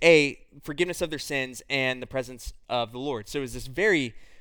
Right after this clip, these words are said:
real deal, but it had a lot of intricacies and complexities to it, um, and seems very bizarre, especially in our context and day and age,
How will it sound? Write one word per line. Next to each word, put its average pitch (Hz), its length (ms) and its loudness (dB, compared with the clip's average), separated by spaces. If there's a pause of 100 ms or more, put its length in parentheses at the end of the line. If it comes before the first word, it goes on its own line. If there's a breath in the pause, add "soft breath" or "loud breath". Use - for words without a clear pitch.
(100 soft breath)
real 165 360 -2
deal, 139 440 -2
but 143 180 2
it 143 120 4
had 170 380 6 (100)
a 135 80 2
lot 135 300 2
of 156 100 -4
intricacies 135 640 -6
and 120 100 -12
complexities 120 580 -4
to 113 120 -6
it, 107 160 -4 (340 soft breath)
um, 127 400 2
and 135 160 -2
seems 143 300 -4
very 151 300 2
bizarre, 123 560 2 (180)
especially 143 400 -4
in 127 80 -2
our 123 220 2
context 123 460 -4
and 117 60 -10
day 117 120 0
and 110 100 -4
age, 107 320 -6